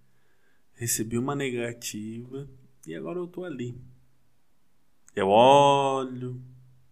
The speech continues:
Às vezes eu dou umas folhadas. Vai ver que tem alguma mensagem escrita pra mim.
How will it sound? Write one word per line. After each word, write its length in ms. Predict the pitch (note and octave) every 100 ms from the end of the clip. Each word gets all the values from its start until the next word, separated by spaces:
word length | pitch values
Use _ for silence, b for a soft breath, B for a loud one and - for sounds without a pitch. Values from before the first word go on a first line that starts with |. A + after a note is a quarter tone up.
| _ _ _ _ _ _ _ _ -
Às 140 | A#2+
vezes 140 | C3
eu 60 | C3+
dou 140 | C3
umas 260 | C#3 C#3 C3
folhadas. 580 | B2+ A2+ A#2+ C3+ - -
Vai 100 | -
ver 120 | D3+ C#4
que 60 |
tem 80 | D#4+
alguma 240 | C#4+ C#4+
mensagem 1300 | A#3+ G#3 F#3+ C#3+ - B2 D#3 G#3+ D#3+ C#3+ C3 A#2+ A2+ A#2
escrita 640 | A#2+ - - C3+ E3+ D3+
pra 160 | C#3+ B2+
mim. 440 | B2+ C#3+ C3 B2+